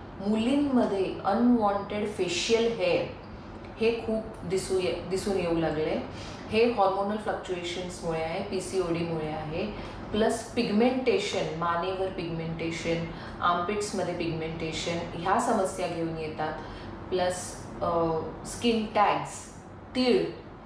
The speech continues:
ह्या समस्या घेऊन लोकं आमच्याकडे येतात. तर ह्या सगळ्या समस्यांवर उपचार आपल्याकडे होतात.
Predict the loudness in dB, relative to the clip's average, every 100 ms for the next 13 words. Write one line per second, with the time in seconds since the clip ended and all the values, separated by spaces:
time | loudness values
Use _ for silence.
0 | -16 -14 -14 -14 -14 -14 -6 4 6 6
1 | 2 0 -2 -2 -2 -4 -2 -2 -4 -4
2 | -4 -4 -2 -2 -2 -6 -8 -12 -8 -2
3 | 0 0 0 0 0 0 0 2 0 0
4 | 0 0 -2 -4 -2 -2 -2 0 0 0
5 | -2 -4 -2 -2 0 0 2 0 0 -2
6 | 0 0 2 0 -2 -6